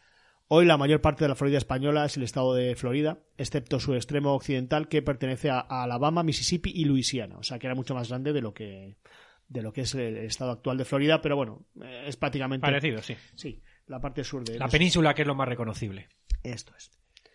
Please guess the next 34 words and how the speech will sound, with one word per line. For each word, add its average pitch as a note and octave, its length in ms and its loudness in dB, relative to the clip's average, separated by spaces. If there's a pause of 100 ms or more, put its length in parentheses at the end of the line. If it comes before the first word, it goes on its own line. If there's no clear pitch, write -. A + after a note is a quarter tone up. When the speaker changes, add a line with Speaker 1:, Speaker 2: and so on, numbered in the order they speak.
(760)
Speaker 1:
Vamos F#3 340 4
con, E3+ 1080 4
con D#3+ 140 4
otra E3 260 6
compra D#3+ 300 4
de C#3+ 60 2
Estados D3 260 2
Unidos F3+ 320 4
que, A#2 340 0
que A#2 100 -8
por A#2 180 -6
Speaker 2:
Joder, E3+ 120 -6
Speaker 1:
dinero C#3 160 0
no D3+ 60 4
Speaker 2:
es A2+ 60 -2
que - 20 -4
Speaker 1:
será, D3 320 6
¿eh? F3+ 40 4
Speaker 2:
copa, D#3+ 240 -2 (300)
copa F3+ 220 0
en G#3+ 60 2
el F3+ 100 4
mercado, C#3+ 420 2
¿eh? F3+ 60 -2
Speaker 1:
Bien. C#3+ 260 0 (400)
Mil D#3 180 2
ochocientos E3 440 4
cincuenta D3+ 320 2
y - 20 -4
cuatro, E3 500 2
eh, B2+ 360 0 (440)
compraron D#3 480 4
a D#3 60 6
México, D#3 480 2